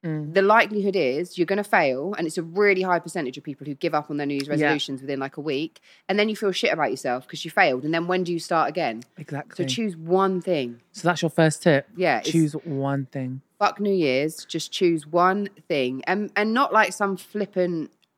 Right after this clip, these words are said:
Speaker 1: Yeah.
Speaker 2: thing that just doesn't really matter to you. Like, find something that's
Speaker 1: It'll
Speaker 2: genuinely
Speaker 1: actually change your life in
Speaker 2: Yeah.
Speaker 1: a good way.
Speaker 2: Yeah, change your lifestyle, whatever it is.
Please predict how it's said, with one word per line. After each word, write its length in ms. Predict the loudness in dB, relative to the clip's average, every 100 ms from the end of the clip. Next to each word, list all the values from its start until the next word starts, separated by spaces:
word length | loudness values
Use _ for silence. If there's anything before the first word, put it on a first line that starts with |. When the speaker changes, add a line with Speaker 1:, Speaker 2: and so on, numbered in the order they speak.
| -4
Speaker 1:
Yeah. 120 | 2
Speaker 2:
thing 280 | 2 2 -2
that 220 | -4 -8
just 200 | -12 -4
doesn't 260 | -2 -2 -4
really 180 | -4
matter 320 | -2 -4 -6 -12
to 160 | -10
you. 360 | -8 -6 -8 -10 _ _ _
Like, 180 | -2 -2
find 360 | 0 0 2 0
something 340 | -2 -2 -4
that's 140 | -6 -8
Speaker 1:
It'll 40 | -4 0 2
Speaker 2:
genuinely 220 | 2 2
Speaker 1:
actually 120 | 2
change 260 | 2 2 2
your 140 | 0
life 460 | 0 -2 -6 -14 -6
in 60 |
Speaker 2:
Yeah. 120 | -2
Speaker 1:
a 40 | -2
good 180 | -4 -6
way. 320 | -6 -8 -12 -10
Speaker 2:
Yeah, 120 | -10 -10
change 260 | -8 -6 -4
your 80 | -4
lifestyle, 420 | -6 -6 -6 -6 -8 -16 -18
whatever 260 | -10 -8 -4
it 140 | -6
is. 200 | -6 -12